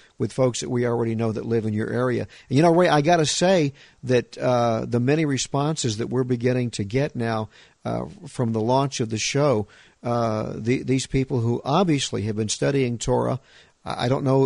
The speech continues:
if, particularly if they've been studying with a rabbi or not, or, or on their own. I am so encouraged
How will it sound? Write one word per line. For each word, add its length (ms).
if, 140
particularly 420
if 80
they've 200
been 40
studying 320
with 120
a 60
rabbi 380
or 100
not, 280
or, 180
or 220
on 100
their 160
own. 240
I 140
am 140
so 640
encouraged 1040